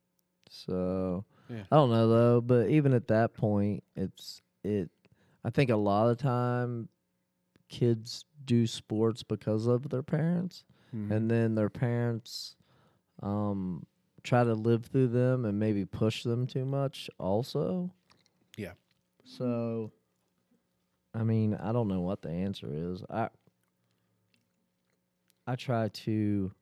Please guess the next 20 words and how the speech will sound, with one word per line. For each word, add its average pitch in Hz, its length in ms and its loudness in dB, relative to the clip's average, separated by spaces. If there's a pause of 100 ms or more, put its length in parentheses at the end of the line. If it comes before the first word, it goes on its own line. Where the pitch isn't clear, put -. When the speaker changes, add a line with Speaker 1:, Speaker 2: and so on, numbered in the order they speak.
Speaker 1:
let 101 180 -2
McKenna 98 320 -2
make 95 300 -2
her 85 260 -6
own 104 460 0
choices, 135 640 -4 (360)
Speaker 2:
Mm-hmm. 107 260 -4 (260)
Speaker 1:
but 117 480 4 (360)
at - 120 -2
the 110 80 -2
same 110 280 -2
time, 107 320 -2
I 98 140 -2
try 101 500 -2
to 98 380 -4
remind 101 560 -4
her, 98 380 -4
e-, 110 320 -16 (260)
even 131 240 0
adults, 92 560 -4